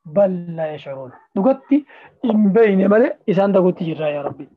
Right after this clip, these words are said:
Addunyaa gara marraan itti bannee, itti bannee,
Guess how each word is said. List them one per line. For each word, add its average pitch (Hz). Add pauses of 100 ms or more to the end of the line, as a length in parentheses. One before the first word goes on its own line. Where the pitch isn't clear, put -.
(1800)
Addunyaa 240
gara 226
marraan 202
itti 185
bannee, 180 (320)
itti 214
bannee, 190